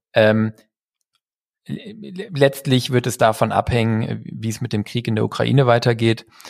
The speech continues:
Ähm, letztlich wird es davon abhängen, ähm, wie es mit der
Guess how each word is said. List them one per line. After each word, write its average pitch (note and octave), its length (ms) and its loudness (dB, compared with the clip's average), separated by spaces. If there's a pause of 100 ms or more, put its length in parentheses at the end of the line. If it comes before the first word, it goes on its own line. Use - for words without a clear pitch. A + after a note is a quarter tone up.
(260)
Ähm, A2+ 300 2
letztlich A2 540 0
wird A2+ 180 4
es G#2+ 140 -6
davon A2 300 2
abhängen, G#2+ 680 0
ähm, G#2 920 2
wie G#2 120 -6
es G2+ 140 -8
mit G#2 220 -2
der G2+ 520 2